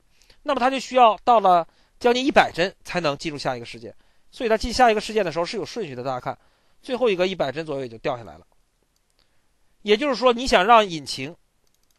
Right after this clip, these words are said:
在一个事件里面，这个碰撞只在这一个事件内起作用，到第二个动力学事件它就不起作用了，必须要新建一个引擎，不能使用直接的引擎直接复制。那样的话呢，如果使用同一个引擎，所有事件里面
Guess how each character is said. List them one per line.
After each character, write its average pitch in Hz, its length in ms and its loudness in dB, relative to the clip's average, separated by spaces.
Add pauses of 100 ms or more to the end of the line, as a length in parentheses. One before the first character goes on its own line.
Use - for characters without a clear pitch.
(440)
在 240 180 4
一 208 80 4
个 226 80 -2
事 226 160 -6
件 220 160 2
里 151 80 -6
面， 127 240 -4 (720)
这 262 100 -6
个 240 80 2
碰 233 220 -10
撞 220 260 4 (640)
只 185 160 -6
在 247 160 6
这 262 160 0
一 185 160 -10
个 214 300 2 (140)
事 - 180 -12
件 185 120 0
内 170 80 0
起 - 160 -8
作 139 120 -10
用， 127 200 -10
到 233 200 4
第 254 120 0
二 247 140 10
个 180 100 2
动 185 140 -6
力 156 60 -8
学 160 80 -10
事 170 80 -10
件 160 80 -4
它 185 100 -6
就 202 60 -2
不 220 100 -10
起 - 140 -10
作 147 160 -8
用 120 80 -10
了， - 80 -20 (400)
必 285 100 -4
须 254 140 -2
要 240 80 4
新 247 240 -8
建 226 160 2
一 165 40 -4
个 160 80 -4
引 131 120 -8
擎， 147 200 -14
不 262 120 -8
能 247 120 -4
使 160 160 -8
用 156 160 -10
直 220 160 -14
接 190 140 -2
的 196 80 -2
引 160 160 -8
擎 135 220 -16
直 165 80 -16
接 180 100 -4
复 - 160 -12
制。 185 180 -16 (340)
那 254 120 0
样 233 80 6
的 190 80 2
话 185 160 4
呢， 147 160 -2 (240)
如 220 160 -14
果 262 100 0
使 185 120 -2
用 170 100 -8
同 185 180 -8
一 226 60 -6
个 208 60 -4
引 139 160 -8
擎， 139 160 -14
所 220 160 -6
有 226 100 0
事 - 160 -8
件 185 160 2
里 139 100 -6
面 120 220 -12